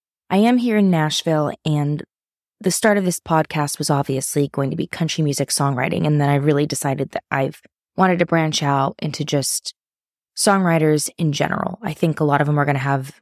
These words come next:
very similar shared experiences, and I also find very intriguing and interesting the differences between, say, New York, Los Angeles, and Nashville when it comes to the songwriting community.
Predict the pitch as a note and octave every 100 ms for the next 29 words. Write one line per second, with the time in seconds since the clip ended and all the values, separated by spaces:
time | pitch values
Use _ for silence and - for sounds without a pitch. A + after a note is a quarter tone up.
0 | - C#3+ E3 F3 D3+ D#3 C#3 C3+ B2+ C#3+
1 | C#3 - - D3 C#3+ C#3 C3+ D3 D3 D#3
2 | - _ _ _ E3+ E3+ E3+ E3+ - E3+
3 | - D#3 D3+ C#3 D3 C#3+ E3+ E3+ E3 D#3
4 | D3 - F#3 E3 D3+ D3+ - E3 E3+ -
5 | D3+ C#3+ C#3 D3 _ _ _ _ - E3
6 | E3+ F3 F3 D#3 D#3+ D3+ - E3 - -
7 | F3 D#3+ D3+ D3 - D3+ D3 D3 C#3 -
8 | - C3+ - C3+ C3 C#3 C#3+ - D3 C3
9 | C3 - C#3+ C3+ B2+ - - C#3 C#3+ -
10 | D3+ C#3 C3+ C3+ _ _ _ _ - -
11 | F#3+ E3+ D#3+ D3+ - D#3 C#3+ D#2 -